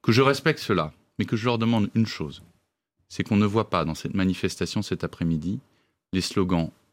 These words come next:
honteux, honteux, qu'on a pu observer lors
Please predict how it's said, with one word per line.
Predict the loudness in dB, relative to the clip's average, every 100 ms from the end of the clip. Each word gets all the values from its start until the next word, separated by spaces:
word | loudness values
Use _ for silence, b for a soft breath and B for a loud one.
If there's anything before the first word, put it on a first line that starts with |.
| _ 0
honteux, | 0 0 -10 -10 _ _ _ _ _ _ _ _ _
honteux, | 0 0 -6 -16 _ _ _ _ 2
qu'on | 2
a | 2
pu | 0
observer | 0 0 0 2
lors | 2 2 -2